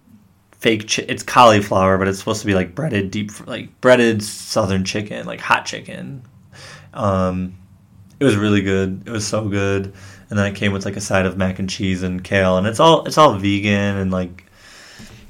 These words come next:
it's interesting how good some of these restaurants are getting at making vegan food. I talk about this all the time, and who knows, maybe twenty twenty-three may be the year it finally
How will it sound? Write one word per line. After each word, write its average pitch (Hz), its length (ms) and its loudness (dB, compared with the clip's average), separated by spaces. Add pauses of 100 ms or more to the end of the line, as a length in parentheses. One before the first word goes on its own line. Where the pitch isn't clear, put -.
it's - 100 -8
interesting 151 500 -2
how 110 300 4
good 98 240 0
some 98 160 -2
of 95 80 -2
these 95 160 -2
restaurants 98 460 -2
are 98 60 -6
getting 95 260 -2
at 98 140 -2
making 101 340 -6
vegan 98 340 -4
food. 101 500 -2 (1300)
I 131 100 2
talk 131 220 2
about 117 200 4
this 101 200 -2 (520)
all 147 320 2
the 120 120 -8
time, 107 420 2
and 107 80 2
who 143 140 -2
knows, 151 240 2
maybe 107 300 2
twenty 110 240 -2
twenty-three 101 560 0
may 95 220 0
be 92 120 -2
the 92 100 0
year 92 460 -2 (160)
it - 80 -8
finally 104 680 2